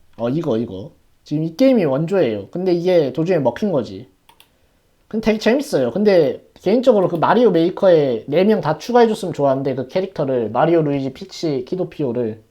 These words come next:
그렇게 안 됐다. 아, 꿈의 샘 이야기. 되게 잘 만들었죠. 근데 어려운데 버그 쓰면 안 어려워요. 그냥 버그 쓰세요.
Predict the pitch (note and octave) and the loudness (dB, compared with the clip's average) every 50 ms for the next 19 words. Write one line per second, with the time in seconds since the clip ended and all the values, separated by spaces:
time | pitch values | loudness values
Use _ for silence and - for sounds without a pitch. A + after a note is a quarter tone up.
0 | _ _ _ _ _ _ _ _ _ _ _ _ _ _ _ D#3 E3+ E3+ D#3+ B2 | _ _ _ _ _ _ _ _ _ _ _ _ _ _ _ -6 -4 -2 -4 -4
1 | B2 C#3 D3 F3 F3 - A#2 G#2 G2 G2 G#2 D3 D3 _ _ _ _ _ _ _ | -4 -6 -6 -8 -6 -6 -6 -4 -4 -6 -8 -12 -16 _ _ _ _ _ _ _
2 | _ _ _ _ _ _ _ _ _ _ _ _ _ _ _ _ _ _ _ _ | _ _ _ _ _ _ _ _ _ _ _ _ _ _ _ _ _ _ _ _
3 | _ _ _ _ _ _ - - G#2 G#2 - G#3 A#3 - D4+ - B3+ G3+ E3 C3 | _ _ _ _ _ _ -20 -18 -18 -8 -4 0 0 2 2 2 0 -2 -2 -2
4 | G#2+ G2+ F#2+ - D#2 E2 - - _ _ _ _ _ _ _ _ _ _ _ _ | -4 -6 -8 -10 -14 -16 -16 -18 _ _ _ _ _ _ _ _ _ _ _ _
5 | _ _ _ _ _ _ _ _ _ _ _ _ _ _ _ - _ _ - E3+ | _ _ _ _ _ _ _ _ _ _ _ _ _ _ _ -20 _ _ -2 -2
6 | E3+ E3+ E3 F3+ G#3+ B3 B3+ A#3 G3 D#3+ C3+ - - A2+ A2+ A#2 D#3 F3 E3+ F3+ | 0 2 2 2 4 2 2 4 2 2 2 0 -4 -8 -8 -6 -6 0 2 4
7 | F3 D#3+ D3 C3 A2 - - - _ _ _ _ _ _ _ _ _ _ _ _ | 4 4 4 0 -2 -6 -10 -18 _ _ _ _ _ _ _ _ _ _ _ _
8 | A2+ C3+ F#3 G#3 A#3 A3+ G#3 F#3+ F#3 G3+ G3+ F#3 D#3 C3 A#2+ A2 - - D3 F3+ | 0 4 6 8 8 8 6 4 4 4 6 6 6 4 2 0 2 4 6 6
9 | G3+ B3+ A#3+ - A#3+ A3+ G#3 D#3 A2+ A2 C3 D3+ C#3+ C3+ A2+ G2+ G2 G2 G#2 B2 | 6 6 4 4 4 4 4 4 2 0 0 -2 0 0 0 -2 -2 -4 -4 -6
10 | C#3+ - - D3 E3+ A#3 - - A3+ G#3 - G3+ D3+ A#2 A2 - | -4 0 0 2 2 2 0 -2 -2 0 2 2 2 0 -2 -6